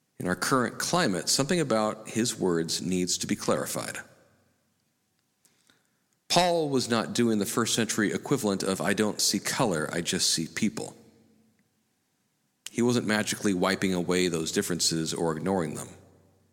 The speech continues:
He wasn't claiming that Christ's resurrection had done so either. The differences remained.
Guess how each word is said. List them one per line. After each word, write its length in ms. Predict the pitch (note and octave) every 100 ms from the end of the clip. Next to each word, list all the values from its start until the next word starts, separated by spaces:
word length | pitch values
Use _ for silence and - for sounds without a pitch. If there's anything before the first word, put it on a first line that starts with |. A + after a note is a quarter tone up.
| _ _ _ _ _ _ _ _ _ -
He 100 | B2
wasn't 300 | B2 A#2 -
claiming 480 | - C#3+ C3 A#2+
that 160 | G2+ -
Christ's 640 | - A#2+ A#2 - - -
resurrection 720 | F#2+ F#2+ F#2 B2 C3+ - G2 F2
had 180 | F#2+
done 260 | F2+ F#2 F2
so 380 | - F2 D#2+ -
either. 440 | F#2+ F2+ D2 - - - - - _ -
The 40 |
differences 520 | F2 C#3+ A2 F#2+ E2+ D#2+
remained. 500 | F2 A2+ - -